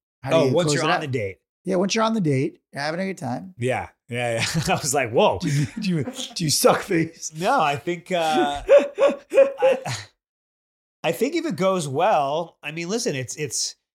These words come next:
Speaker 2: there's two options. Like, if it's a romantic date, you wanna lock in the next date on the existing date.
Speaker 1: Right, that's what I'm asking. What are the rules for a new friend, friend date?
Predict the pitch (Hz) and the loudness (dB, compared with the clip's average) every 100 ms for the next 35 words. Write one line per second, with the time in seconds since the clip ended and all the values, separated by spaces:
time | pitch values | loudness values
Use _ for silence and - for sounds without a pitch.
0 | _ 156 156 - 208 127 104 101 104 135 | _ -6 -4 0 2 2 -2 -12 -12 -10
1 | 143 160 190 226 196 165 185 165 120 131 | -8 -4 -2 0 0 -2 -4 -6 -6 -6
2 | 117 131 143 151 127 123 123 135 117 110 | -6 -8 -6 -4 -4 -4 -6 -8 -14 -12
3 | 113 - - 110 113 113 104 98 104 120 | -12 -8 -8 -8 -8 -8 -12 -14 -10 -8
4 | - 95 90 87 151 151 156 175 202 - | -8 -12 -10 -6 -4 -2 -2 0 0 -2
5 | 147 160 214 220 175 165 175 175 180 165 | -4 0 2 2 2 0 0 -2 -2 -4
6 | - 147 151 175 190 190 160 156 160 - | -4 -4 -2 0 -2 -2 -4 -4 -8 -6
7 | 190 220 170 143 156 | -2 0 0 -2 -4